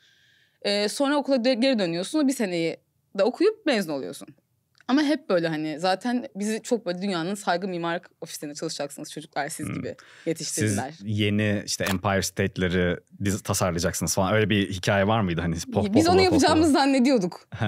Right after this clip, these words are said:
Speaker 1: Yani
Speaker 2: güzel. <laughs>
Speaker 1: onlardan gelen bir şey değil mi? Ben yani hani bir interview'um var benim. İşte okuldan mezun oldum, işte iş görüşmesi yapıyorum. Hani New York'un skyline'ını ben tasarlayacağım falan diye <laughs> yaptığım interview var.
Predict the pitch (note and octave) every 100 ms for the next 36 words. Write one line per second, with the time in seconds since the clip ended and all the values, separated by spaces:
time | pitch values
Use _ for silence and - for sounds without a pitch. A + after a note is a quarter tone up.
0 | E2+ A3 G3+ F#3+ G2 B3 C#4 D4+ D#4+ F4+
1 | F4+ D#4 D#4+ E4 E4 G#4 D#4 A#3+ C#4 D#4+
2 | B3+ A3 G#3+ G#3 G#3+ G3+ A#3+ C4+ - C#4+
3 | A#3 A#3+ B3 B3 G4 F#4 A3+ G3+ F#3+ F3
4 | - - - C4+ G3 - G3 F#3 F#3 F#3+
5 | G3+ F#3 E3 E3+ D3+ - - D3 - _
6 | _ _ _ _ _ _ - - G#3 -
7 | D#3+ D#3 D#3+ D#3 D#3 - G#3 G4+ - _
8 | - - _ G3+ G3+ A#3 B3+ C4+ C4+ -
9 | C#4 C#4+ C4 C4 C#4+ C#4+ C4 C#4 C#4+ D4
10 | D4+ A#3 A#3 A3 B3 C4 C4 C4+ C4+ C#4
11 | G4 A3 - B3 B3+ B3 C4 D4+ - G3
12 | - - G#3+ - - C4 A#3+ A#3+ A#3 A3